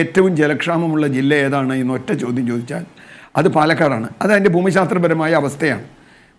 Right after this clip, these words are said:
പാലക്കാട് ചുരത്തിനടുത്താണ് അത് കിടക്കുന്നത്. വട-, വ-, കിഴക്ക് നിന്ന്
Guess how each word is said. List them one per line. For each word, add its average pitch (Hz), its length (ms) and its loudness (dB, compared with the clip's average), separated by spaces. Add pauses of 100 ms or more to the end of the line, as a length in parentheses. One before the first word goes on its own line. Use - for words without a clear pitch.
പാലക്കാട് 190 460 4
ചുരത്തിനടുത്താണ് 156 680 0
അത് 139 120 -2
കിടക്കുന്നത്. 127 460 -2 (560)
വട-, 156 260 2
വ-, 147 240 2
കിഴക്ക് 165 360 2
നിന്ന് 160 240 0